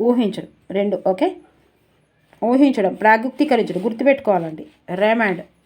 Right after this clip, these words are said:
ప్రాగుక్తీకరించడం అంటే ఊహించడం. ఊహించడానికి దోహదపడే మూర్తిమత్వం. ఆయనకు మస్తు మూర్తిమత్వం ఉన్నది అన్నాడు అల్లుడుకు. అల్లుడుకు మంచి మూర్తిమత్వమే ఉన్నది అన్నట్టు. <laughs> ఎందుకంటే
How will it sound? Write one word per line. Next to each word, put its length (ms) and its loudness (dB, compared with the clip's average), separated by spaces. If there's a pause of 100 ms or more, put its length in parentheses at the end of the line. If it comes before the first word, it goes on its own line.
(120)
ప్రాగుక్తీకరించడం 960 -2
అంటే 160 -2
ఊహించడం. 540 0 (480)
ఊహించడానికి 680 0
దోహదపడే 560 -2
మూర్తిమత్వం. 580 -4
ఆయనకు 160 -4
మస్తు 260 -4
మూర్తిమత్వం 580 0
ఉన్నది 220 2
అన్నాడు 180 0
అల్లుడుకు. 340 2 (680)
అల్లుడుకు 400 4
మంచి 340 2
మూర్తిమత్వమే 720 0
ఉన్నది 320 2
అన్నట్టు. 320 0 (320)
<laughs> 300 6
ఎందుకంటే 580 4